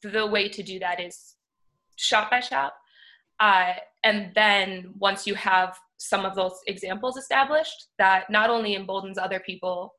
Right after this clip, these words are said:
uh, and empowers other people to feel like they can make that change in their own workplaces, uh, but also you can start building, um, networks within that,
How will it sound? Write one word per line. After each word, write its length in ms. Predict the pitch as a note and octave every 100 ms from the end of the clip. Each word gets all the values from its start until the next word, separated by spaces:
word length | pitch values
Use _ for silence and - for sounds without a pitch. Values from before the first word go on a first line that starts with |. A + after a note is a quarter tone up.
| F#3+
uh, 260 | F3+ F3
and 120 | F3 F3+
empowers 340 | F3 F3 F3+
other 180 | F3+ -
people 380 | F3 E3+ D#3+ D#3+ -
to 380 | F3 E3+ F3 - _ _ _ _ _ _ _ _ _
feel 280 | - A3
like 180 | G3+ G3+
they 100 | F#3+
can 140 | F#3+ F#3
make 160 | F3+
that 160 | F#3 F#3
change 240 | F#3 F3
in 60 | F3
their 160 | F3+ F#3+
own 140 | G3
workplaces, 760 | F#3+ F#3 F3+ E3+ F3 F3 - - _ F3+
uh, 240 | F3+ E3+ - - _ _ _ -
but 160 | G#3 A3
also 280 | B3+ C4+
you 160 | C#4 A#3+
can 140 | A#3
start 320 | A3+ G#3 G3+ F#3
building, 580 | F#3+ G3 F#3+ F#3 F#3 - - _ _
um, 560 | F#3+ F3+ E3+ E3+ F3 F3+ _ _ _ _ _ _ _ B5+ C6 C6 _ _ _ _ _ _ _ -
networks 480 | A#3 - - - G#3
within 200 | F3 D3+
that, 220 | A#2 F2